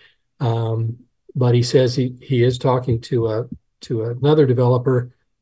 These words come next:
who is a well-known developer in Ohio that does mixed-use projects. Wouldn't name that person. And, um, so we'll have to see whether, uh, that settlement pans out,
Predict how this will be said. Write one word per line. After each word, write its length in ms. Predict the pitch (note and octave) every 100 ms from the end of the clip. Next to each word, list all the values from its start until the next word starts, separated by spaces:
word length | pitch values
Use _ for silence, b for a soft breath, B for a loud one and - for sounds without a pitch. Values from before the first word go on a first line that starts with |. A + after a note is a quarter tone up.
| -
who 160 | C3 B2
is 80 | A#2
a 80 |
well-known 480 | A2+ C#3+ D3+ C#3+ C#3+
developer 520 | C3+ B2+ C3 B2+ B2+
in 60 | A#2
Ohio 460 | A2+ A2+ B2+ B2+ B2
that 160 | A#2
does 420 | C3+ A#2 A2 - -
mixed-use 580 | B2+ B2 - B2 A#2+ -
projects. 600 | - A#2+ A#2+ B2 B2 -
Wouldn't 280 | B2+ A2+
name 280 | A#2 C3 C#3+
that 220 | B2+ A#2+
person. 520 | A#2+ C3 B2 D3+ D#3 b b b _ _ -
And, 480 | A#2 A#2 A#2 A2+
um, 540 | A#2+ A2+ A2+ A2+ A2+ - _ _
so 440 | - - A#2 A#2 A#2+ - _ D4+
we'll 220 | D3 C3
have 120 | B2+
to 80 | C#3
see 360 | - C3+ A#2 A#2
whether, 440 | C3 A#2+ A#2 A#2+ D3+
uh, 180 | A#2+ A2+
that 200 | B2+ B2
settlement 440 | D3 B2 A2+ G#2+
pans 340 | B2+ A#2 A#2
out, 320 | B2 C#3+ C#3+